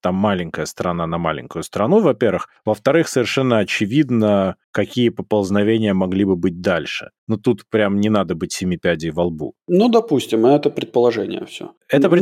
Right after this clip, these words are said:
Speaker 1: предположение,
Speaker 2: допустим.
Speaker 1: но, согласись, в такой ситуации неплохо исходить из худших предположений, а то опять может нехорошо выйти.
Speaker 2: Ну, конечно, да.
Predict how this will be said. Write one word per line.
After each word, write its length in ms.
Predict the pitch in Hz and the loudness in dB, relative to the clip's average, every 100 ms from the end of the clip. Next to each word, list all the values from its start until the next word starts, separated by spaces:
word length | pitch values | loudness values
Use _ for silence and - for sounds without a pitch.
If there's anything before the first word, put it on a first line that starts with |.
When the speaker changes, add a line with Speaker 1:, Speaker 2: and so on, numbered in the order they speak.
| 202 | 6
Speaker 1:
предположение, 580 | 147 151 151 254 208 120 | 4 6 4 4 4 4
Speaker 2:
допустим. 60 | |
Speaker 1:
но, 80 | 120 | 2
согласись, 460 | 135 131 151 247 - | 2 2 2 2 0
в 20 | |
такой 240 | 131 131 | 0 0
ситуации 440 | - 135 196 202 131 | 0 2 2 2 0
неплохо 440 | 113 143 170 135 | 2 2 2 2
исходить 500 | 107 - 113 147 - | -2 -2 -2 0 -2
из 280 | - 113 107 | 0 0 0
худших 400 | - 151 - - | -2 -2 -2 -2
предположений, 680 | 117 107 113 117 175 185 110 | -2 0 2 4 4 4 2
а 60 | |
то 100 | 123 | 4
опять 240 | 123 165 143 | 2 2 0
может 240 | 113 - | -2 0
нехорошо 440 | 117 - 110 - 110 | -4 0 0 0 -2
выйти. 340 | 80 76 - - | -2 -4 -4 0
Speaker 2:
Ну, 160 | 143 | 2
конечно, 480 | - 277 - - - | 2 -2 -4 -8 -10
да. 180 | - | -10